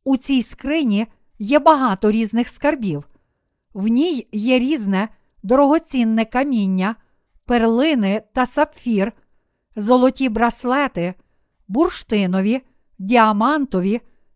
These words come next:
та нефритові персні і так далі. Цієї скрині не може замінити жодна річ в цьому світі, тому що її дав нам Бог. Якщо ми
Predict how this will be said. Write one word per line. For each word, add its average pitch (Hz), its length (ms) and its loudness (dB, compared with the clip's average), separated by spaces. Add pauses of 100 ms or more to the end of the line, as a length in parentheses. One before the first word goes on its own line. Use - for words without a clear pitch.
(120)
та 254 160 4
нефритові 277 760 0
персні 214 720 -4 (300)
і 277 120 -4
так 262 220 -2
далі. 196 520 -2 (880)
Цієї 262 560 0
скрині 254 680 -2 (440)
не 247 240 2
може 226 360 2
замінити 247 640 0
жодна 277 500 2
річ 214 360 -6 (460)
в - 60 -20
цьому 240 360 2
світі, 190 580 -4 (560)
тому 262 180 2
що - 220 -4
її 240 380 0
дав 254 320 0
нам 277 300 0
Бог. 240 400 -2 (840)
Якщо 254 580 0
ми 302 360 2